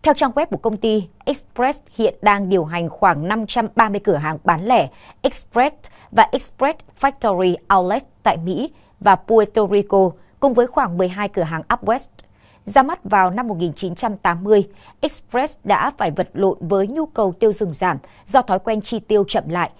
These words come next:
và khách hàng nhạy cảm hơn về giá đối với các mặt hàng không thiết yếu. Express cho biết họ đã nhận được cam kết tài trợ mới trị giá ba mươi lăm triệu đô la Mỹ từ một số bên cho vay.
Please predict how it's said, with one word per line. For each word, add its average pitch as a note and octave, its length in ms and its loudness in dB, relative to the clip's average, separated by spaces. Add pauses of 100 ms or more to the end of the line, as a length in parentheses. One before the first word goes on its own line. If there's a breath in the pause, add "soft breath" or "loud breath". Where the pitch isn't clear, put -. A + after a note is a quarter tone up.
(220 soft breath)
và - 140 4
khách E4+ 200 -6
hàng G3+ 200 -4
nhạy E3+ 120 -4
cảm F3+ 240 -4
hơn F#3 340 -2
về D#3 120 -2
giá E3 340 -2 (220 loud breath)
đối A3 140 6
với G3 220 2
các - 180 -6
mặt A3+ 180 -2
hàng F3 180 -6
không G3+ 200 -4
thiết - 160 -8
yếu. F#3+ 280 0 (560 soft breath)
Express D4+ 500 -2
cho G3+ 160 -4
biết A3 220 -2 (200 soft breath)
họ B3 140 2
đã B3 120 2
nhận C#4+ 320 -4
được G3 180 0
cam G#3+ 180 -4
kết E4 280 -4
tài F#3+ 160 0
trợ - 200 -4
mới F3+ 340 -2 (120)
trị - 160 -4
giá F3 160 -6
ba A3 160 -2
mươi F#3+ 140 -4
lăm F#3 160 -2
triệu - 200 -6
đô F#3 60 2
la F3+ 140 0
Mỹ F3 280 -4 (240 loud breath)
từ C4 100 4
một G#3+ 140 0
số G#3 240 -4
bên G#3+ 200 0
cho G#3 160 -6
vay. F#3 260 0